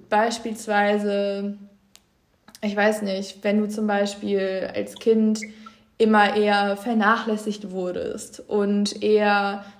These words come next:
die Person warst, die dich, die sich zurückgezogen hat und die,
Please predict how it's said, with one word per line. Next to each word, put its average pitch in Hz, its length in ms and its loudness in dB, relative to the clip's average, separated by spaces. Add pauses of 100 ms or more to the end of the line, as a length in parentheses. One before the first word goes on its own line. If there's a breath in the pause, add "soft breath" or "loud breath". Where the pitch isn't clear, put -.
die 214 80 -4
Person 208 380 2
warst, 196 600 -2
die 208 80 0
dich, 208 280 -2
die 214 100 -2
sich 208 200 -6
zurückgezogen 208 680 -6
hat 196 260 -8
und 196 160 -6
die, 202 380 -4